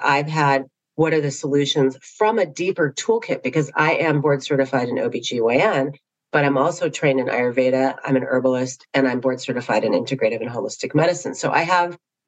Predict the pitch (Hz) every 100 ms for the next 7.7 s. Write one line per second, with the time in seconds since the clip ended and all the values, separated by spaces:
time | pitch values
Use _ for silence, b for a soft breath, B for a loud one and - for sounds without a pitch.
0 | _ _ _ _ _ 160 151 165 185 185
1 | 151 143 147 - _ _ _ _ _ -
2 | - 160 147 143 - - 196 160 143 147
3 | - - 156 - 143 151 - 180 156 156
4 | 147 151 143 131 127 135 143 b _ -
5 | - 156 156 127 - 165 147 147 - _
6 | - 147 131 127 143 131 - 151 131 123
7 | 123 - _ 175 160 147 -